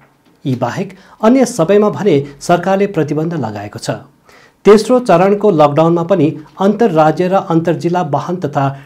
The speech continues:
ट्याक्सीहरूको आवागमन प्रतिबन्धित छ। स्कुल, सिनेमा हल, कोचिङ क्लास, प्रशिक्षण केन्द्रहरू लगायत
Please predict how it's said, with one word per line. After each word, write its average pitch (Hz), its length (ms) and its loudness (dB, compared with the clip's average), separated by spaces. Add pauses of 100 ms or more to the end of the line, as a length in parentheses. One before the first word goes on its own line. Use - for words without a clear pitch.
(120)
ट्याक्सीहरूको 208 580 0
आवागमन 160 720 2
प्रतिबन्धित 127 560 -4
छ। 117 200 -4 (720)
स्कुल, 170 460 -2 (100)
सिनेमा 190 440 2
हल, 170 200 2 (180)
कोचिङ 175 360 -2
क्लास, 185 280 -4 (280)
प्रशिक्षण 185 580 0
केन्द्रहरू 165 480 0
लगायत 143 440 0